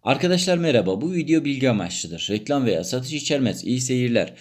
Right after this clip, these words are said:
Metpamid tablet nedir, yan etkileri nelerdir ve ne için kullanılır? Metpamid, metoklopramid etkin maddesini içeren, kusmayı önleyen bir ilaçtır. Beynin mide bulantısını ve kusmayı engelleyen bölgesi üzerinde etkinlik gösterir. Metpamid yetişkinlerde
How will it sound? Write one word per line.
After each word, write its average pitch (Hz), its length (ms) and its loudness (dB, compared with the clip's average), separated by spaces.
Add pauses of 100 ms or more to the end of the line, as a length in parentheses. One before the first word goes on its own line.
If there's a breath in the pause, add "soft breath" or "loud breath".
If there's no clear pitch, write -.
(160 loud breath)
Metpamid 165 500 0
tablet 123 380 0
nedir, 131 280 -2
yan 127 180 2
etkileri 117 440 -2
nelerdir 127 400 0
ve 131 120 2
ne 123 60 2
için 113 280 -2
kullanılır? 80 440 -6 (300 loud breath)
Metpamid, 143 480 0 (240 loud breath)
metoklopramid 151 1000 -4
etkin 143 340 -4
maddesini 123 540 -2
içeren, 98 400 -4
kusmayı 113 480 -2
önleyen 110 340 0
bir 123 120 -2
ilaçtır. 104 500 -2
Beynin 110 300 2
mide 120 280 2
bulantısını 139 480 0
ve 113 120 -2
kusmayı 110 360 -4
engelleyen 101 480 -2
bölgesi 98 400 -4
üzerinde 104 440 0
etkinlik 110 420 -2
gösterir. 87 520 -10 (220 loud breath)
Metpamid 113 480 2
yetişkinlerde 107 760 -2